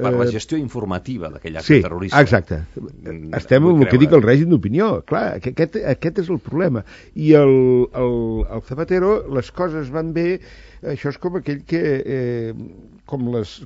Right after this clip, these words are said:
Speaker 2: com les, eh, com les lletres de canvi. Eh, eh, les lletres de canvi tenen, arriba un punt que compleixen i les has de pagar. Jo em penso, eh,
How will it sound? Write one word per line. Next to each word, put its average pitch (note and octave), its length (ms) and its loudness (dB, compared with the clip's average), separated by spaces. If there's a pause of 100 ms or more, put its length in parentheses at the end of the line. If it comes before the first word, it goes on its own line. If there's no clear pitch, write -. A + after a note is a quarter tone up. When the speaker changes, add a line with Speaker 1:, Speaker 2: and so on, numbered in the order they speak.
Speaker 2:
com A#2 260 -8
les, G#2 220 -10 (260)
eh, G2+ 300 -10 (340)
com B2 180 -4
les G#2 140 -6
lletres G2+ 320 -8
de F#2+ 80 -6
canvi. A2 380 -10 (180)
Eh, F#2+ 400 -10 (140)
eh, F#2+ 720 -10
les F#2+ 160 -10
lletres B2 260 -8
de D3+ 80 -6
canvi C3+ 300 -6 (340)
tenen, C#3 640 -6
arriba B2 280 -10
un C#3 180 -10
punt C3+ 240 -12
que - 160 -14
compleixen C3+ 720 -10
i D3+ 80 -10
les A2 300 -8
has F#2+ 100 -10
de F#2 80 -12
pagar. C2 320 -14 (480)
Jo D3+ 320 6 (500)
em B2+ 220 0
penso, D3 560 2 (160)
eh, G#2 480 -6